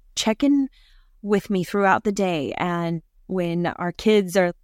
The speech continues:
when a one kid comes and asks, "Mom, can I do this?" And I say no, and then they run to you, you're always like, "Well, what did your mother say?" Because we're a team and we've got each other's backs. And I just love how you choose that and show up for me. You always check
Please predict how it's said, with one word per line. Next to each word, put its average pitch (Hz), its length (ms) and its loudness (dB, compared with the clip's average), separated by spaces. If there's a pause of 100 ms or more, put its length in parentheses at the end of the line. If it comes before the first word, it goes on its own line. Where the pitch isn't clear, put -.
when 175 200 0
a 165 100 -2
one 190 280 2
kid 190 300 0
comes 175 460 -2
and 175 120 0
asks, 160 540 -4
"Mom, 220 240 2
can 214 160 0
I 220 100 4
do 214 160 0
this?" 220 280 -2
And 202 100 0
I 196 80 0
say 202 240 -2
no, 190 300 4
and 196 100 0
then 185 120 0
they 180 160 0
run 190 280 2
to - 140 -6
you, 180 320 0
you're 190 220 2
always 180 280 2
like, 180 200 0 (420)
"Well, 185 160 2
what 180 140 2
did 180 160 0
your 190 80 2
mother 165 260 2
say?" - 400 -8 (100)
Because 226 340 0
we're 240 260 2
a 240 40 4
team 190 500 -2 (120)
and 196 340 0
we've 196 220 -2
got 202 180 0
each 208 180 -2
other's 180 280 0
backs. - 500 -4 (100)
And 160 380 -2 (420)
I 175 80 -2
just 170 260 -6
love 180 420 0 (220)
how 185 280 0
you 175 580 0 (200)
choose 175 400 -2
that 156 360 0
and 185 180 0
show 170 300 -2
up 165 200 -4
for 196 140 -2
me. 175 160 0
You 170 140 0
always 175 640 -2
check - 400 -4